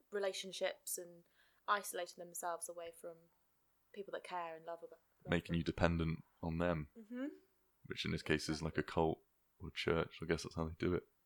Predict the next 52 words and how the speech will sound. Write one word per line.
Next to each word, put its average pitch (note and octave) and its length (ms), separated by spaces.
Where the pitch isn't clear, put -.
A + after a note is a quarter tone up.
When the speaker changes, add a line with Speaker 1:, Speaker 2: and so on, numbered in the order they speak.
Speaker 1:
Yeah. A3 160
Speaker 2:
As A#2 180
you A#2 80
can G#2 120
imagine, F2+ 640
a G2+ 40
lot G2 140
of F#2+ 100
arguments E2+ 540
ensued G2 600
between - 280
Joy D#2 160
and D#2+ 100
her D#2+ 80
family, D#2+ 580
and D2+ 160
she - 160
ended D#2 200
up - 100
leaving D#2+ 260
the D#2+ 60
family D#2 300
home. E2 300
Speaker 1:
Okay. - 300
Speaker 2:
And D2+ 400
I F2 40
think D#2 140
this D#2 100
was D2+ 120
around D#2+ 180
the D#2+ 80
time D#2 180
she - 140
went D#2+ 160
to - 120
uni, E2 360
so - 260
she - 180
kind - 160
of - 60
got - 140
her - 100
own - 180
place. - 500
Um, - 200
or, - 140
well, - 100
was F2 140
living D#2+ 160
with E2 140
flatmates, - 500
but - 140